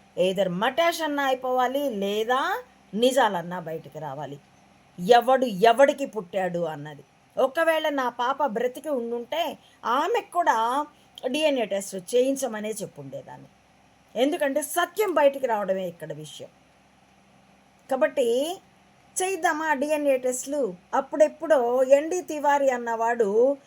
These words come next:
అది నాకు ఉంపుడు గత్త అని ఒక ఆమె గురించి అంటే, ఆమె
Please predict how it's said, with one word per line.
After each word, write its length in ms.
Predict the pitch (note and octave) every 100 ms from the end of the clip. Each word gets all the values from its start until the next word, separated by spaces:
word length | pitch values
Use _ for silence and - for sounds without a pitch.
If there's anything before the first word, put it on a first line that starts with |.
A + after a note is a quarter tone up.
| _ _ -
అది 200 | A3+ C4+
నాకు 260 | B3+ B3
ఉంపుడు 440 | B3 C4+ D4+ F4+ F4+
గత్త 320 | D4+ C#4+ C#4+
అని 280 | B3+ B3+ C4+
ఒక 200 | B3+ A3+
ఆమె 260 | A#3 C#4+
గురించి 380 | B3 A#3 A3+ A3+
అంటే, 240 | G#3 A3
ఆమె 640 | C4+ A#3 G#3 G3 F#3 F#3